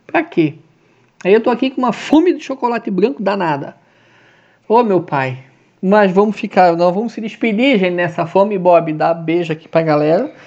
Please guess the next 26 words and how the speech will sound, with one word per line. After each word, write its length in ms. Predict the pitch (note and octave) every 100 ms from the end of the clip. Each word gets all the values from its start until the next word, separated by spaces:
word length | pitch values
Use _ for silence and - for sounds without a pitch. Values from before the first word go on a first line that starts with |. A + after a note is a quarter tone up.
| - _
que 100 | -
tu 140 | E3+ D#3+
tá 180 | E3 D#3
vagabundamente 840 | E3+ F#3+ F3+ F3+ F3 E3 D#3+ D#3
só 240 | - - C4
dormindo 400 | D4 G#3 G#3 F#3+
no 100 | F3
meu 160 | E3+
colo, 380 | D#3+ D#3+ F#3 G#3
tu 60 | -
não, 220 | F3+ E3+ - - -
tu 120 | -
não 160 | F3+ B3
trabalhasse, 800 | B3 G#3+ E3 D#3 A3 - - - - -
tá? 320 | D#3+ A3 - - - - -
E, 100 | F#3
gente, 320 | A3 G3 G#3
ó, 260 | F#3+ D3+ - - - - _ - -
beijo 440 | D#3+ G3 A#3 -
pra 120 | G#3
todos 220 | F3 F#3 F3
vocês. 580 | D3+ C#3 - F3 G3+ - - - - - - -
Sigam 520 | - - - C#4 C4+
nossas 320 | B3+ A#3+ G#3 F3+
redes 260 | F3+ F#3+
sociais. 760 | - D#3+ - D3 D#3 F3+ F3+